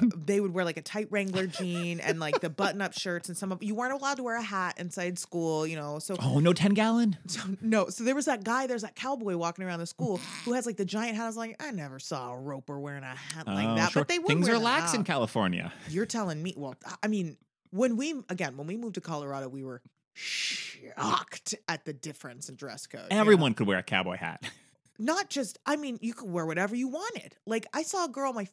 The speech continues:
Speaker 2: first day of high school in Colorado, and she was wearing a strapless shirt that also had, like, it, like, was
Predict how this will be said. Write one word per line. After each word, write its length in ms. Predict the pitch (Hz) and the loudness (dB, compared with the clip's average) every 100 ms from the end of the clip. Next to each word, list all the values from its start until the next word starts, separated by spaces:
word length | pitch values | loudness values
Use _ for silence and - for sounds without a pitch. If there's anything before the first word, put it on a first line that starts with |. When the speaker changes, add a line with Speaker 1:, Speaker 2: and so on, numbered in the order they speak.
| - | -8
Speaker 2:
first 260 | 269 262 | -8 -6
day 200 | - 247 | -2 -2
of 100 | 175 | -2
high 140 | 180 180 | -4 -6
school 200 | 180 175 | -4 -8
in 60 | |
Colorado, 400 | 165 175 165 160 | -4 -4 -2 -4
and 80 | 156 | -6
she 120 | - | -8
was 180 | 185 185 | -8 -8
wearing 280 | 180 175 170 - | -6 -6 -6 -8
a 100 | 160 | -8
strapless 1000 | - - 180 185 254 - 285 285 - - - - - | -6 -8 -6 -6 -6 -8 -8 -6 -6 -8 -10 -20 -12
shirt 500 | - - 233 214 - | -6 -2 -2 -4 -4
that 160 | 202 - | -6 -4
also 360 | 190 208 220 | -4 -2 -2
had, 240 | 180 185 175 | -4 -4 -4
like, 340 | 151 143 - - | -4 -6 -8 -6
it, 180 | 262 | -2
like, 200 | 240 226 208 | 0 0 0
was 180 | 208 | -2